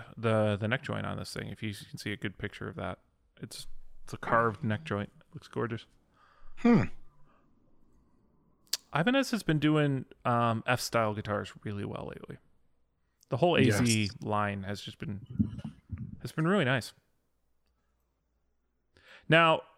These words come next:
Speaker 1: these next two items, um,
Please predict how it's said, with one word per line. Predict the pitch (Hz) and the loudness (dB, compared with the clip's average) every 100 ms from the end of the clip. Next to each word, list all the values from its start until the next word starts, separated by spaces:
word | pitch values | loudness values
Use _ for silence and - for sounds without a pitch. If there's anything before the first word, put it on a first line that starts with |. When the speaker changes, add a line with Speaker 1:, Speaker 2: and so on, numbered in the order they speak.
| _ | _
Speaker 1:
these | 147 156 151 | 4 4 6
next | 214 - - | 4 2 0
two | 190 143 | 4 6
items, | 113 104 104 110 - - _ _ _ _ _ _ _ _ _ _ _ _ _ _ _ _ _ _ _ _ _ _ - | 6 4 2 0 -6 -18 _ _ _ _ _ _ _ _ _ _ _ _ _ _ _ _ _ _ _ _ _ _ 0
um, | 139 135 127 123 | 4 6 6 4